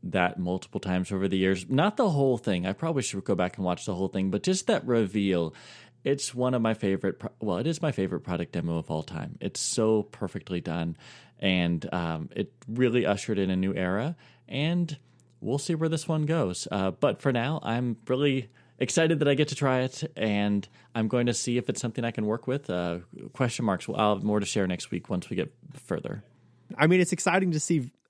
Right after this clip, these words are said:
Speaker 2: Apple finally taking some risks. Like, it just seems like they haven't taken any risks in the last, like, ten years or so. Like,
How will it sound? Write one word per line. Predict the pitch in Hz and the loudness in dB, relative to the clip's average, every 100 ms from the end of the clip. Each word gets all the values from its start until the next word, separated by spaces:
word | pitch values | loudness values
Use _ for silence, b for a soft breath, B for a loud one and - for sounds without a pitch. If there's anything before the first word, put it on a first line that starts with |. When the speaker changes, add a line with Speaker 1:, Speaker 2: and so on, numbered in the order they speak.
| 135 | 2
Speaker 2:
Apple | 139 147 131 | 4 4 0
finally | 135 135 135 | 2 2 2
taking | 123 131 120 | 2 0 0
some | - 107 | 0 2
risks. | 113 101 - | 4 2 0
Like, | 107 117 | -4 -4
it | |
just | 117 139 - | -2 -2 2
seems | 151 143 | 2 2
like | 139 | 2
they | 131 | 2
haven't | 127 123 135 | 4 2 2
taken | 135 120 | 2 2
any | - 123 117 | 2 2 6
risks | 113 113 - - | 4 2 -4 -4
in | |
the | 107 | -2
last, | 104 104 104 | 0 -2 -2
like, | 101 98 - b b b b b b _ | -4 -4 -8 b b b b b b _
ten | - 127 123 | 0 2 2
years | 107 104 101 | 4 4 2
or | 92 | -2
so. | - 101 98 - | -8 -8 -8 -8
Like, | 113 | -10